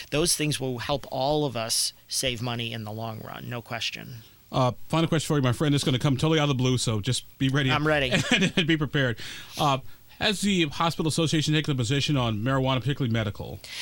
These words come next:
Speaker 1: We have not. We have looked at that before, uh, and we really felt, uh, we, we talked about it. Uh, we, at,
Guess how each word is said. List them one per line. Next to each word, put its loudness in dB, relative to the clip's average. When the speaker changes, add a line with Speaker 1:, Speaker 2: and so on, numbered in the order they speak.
Speaker 1:
We 0
have -4
not. 0
We 2
have 0
looked 0
at -2
that 0
before, -6
uh, 0
and 0
we -2
really 0
felt, 0
uh, 0
we, -6
we -2
talked -2
about 0
it. -2
Uh, 0
we, -2
at, -4